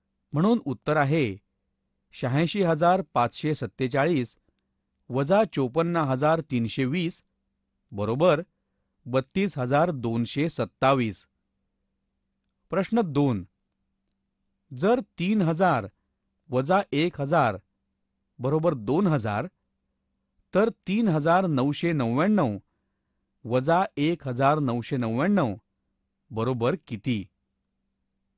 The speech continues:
उत्तर, तीन हजार वजा एक हजार बरोबर दोन हजार असे दिले आहे. आपल्याला तीन हजार नऊशे नव्याण्णव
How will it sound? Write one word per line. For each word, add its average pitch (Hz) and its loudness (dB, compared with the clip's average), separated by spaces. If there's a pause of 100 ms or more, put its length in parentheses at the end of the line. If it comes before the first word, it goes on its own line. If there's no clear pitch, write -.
(240)
उत्तर, 147 2 (1700)
तीन 214 2
हजार 180 2 (140)
वजा 120 0 (140)
एक 135 -2
हजार 127 0 (760)
बरोबर 143 -2
दोन 139 0
हजार 107 -2 (720)
असे - -4
दिले 120 0
आहे. 110 0 (1000)
आपल्याला 123 2 (800)
तीन 170 0
हजार 147 2
नऊशे 127 -2
नव्याण्णव 135 0